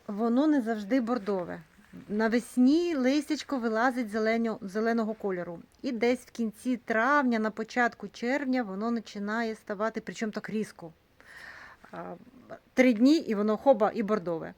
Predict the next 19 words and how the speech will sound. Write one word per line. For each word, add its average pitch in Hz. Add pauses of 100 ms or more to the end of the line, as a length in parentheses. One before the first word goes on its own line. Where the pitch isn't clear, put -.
(560)
А 208
молоді 226 (120)
листочки, 208 (340)
які 202
наростають 208
свіженькі, 190
завжди 180
зелененькі. 202 (1600)
Ой, 185 (460)
вибачте, 185
щось - (240)
з -
різкістю. 196 (1400)
Е, 214
дає 233
ягоди, 254 (120)
вони, 247
е, 196 (140)
їстівні, 214